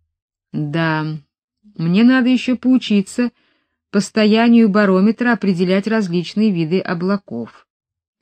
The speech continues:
Прежде верхними течениями не интересовались вовсе, а теперь один ученый муж писал о них целую книгу —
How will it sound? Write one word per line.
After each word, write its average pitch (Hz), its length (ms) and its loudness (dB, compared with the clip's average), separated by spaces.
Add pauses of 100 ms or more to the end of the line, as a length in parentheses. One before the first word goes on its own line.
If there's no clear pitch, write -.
Прежде 233 680 4
верхними 226 520 4
течениями 226 640 4
не 214 180 4
интересовались 202 880 0
вовсе, 127 580 -12 (580)
а 156 100 -6
теперь 202 420 2
один 180 420 0
ученый 180 440 -2
муж 226 380 0
писал 170 340 -4
о 170 80 0
них 170 180 -2
целую 165 380 -2
книгу — 175 580 0